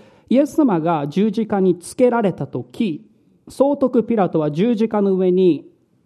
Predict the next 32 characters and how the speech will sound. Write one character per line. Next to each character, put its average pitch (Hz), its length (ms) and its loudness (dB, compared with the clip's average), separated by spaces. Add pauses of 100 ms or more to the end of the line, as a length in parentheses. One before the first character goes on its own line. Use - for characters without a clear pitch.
(360)
罪 233 340 2
状 214 220 4
書 202 100 -2
き 208 140 0
を 214 80 4
掲 170 320 -4
げ 160 120 0
ま 151 140 0
し - 120 -12
た。 - 160 -8 (320)
そ - 120 -2
の 196 140 4
罪 170 300 0
状 165 240 2
書 151 100 -4
き 151 140 -2
に 156 100 2
は 151 380 -2 (520)
何 233 240 0
て 165 180 0
書 156 120 -4
い 147 80 -2
て 143 100 -4
た 131 120 -6
で 117 120 -8
し - 100 -14
ょ 110 100 -12 (3250)
う？ - 40 -20
そ 180 120 -2
こ 175 140 2
に 160 100 2
も、 139 280 -4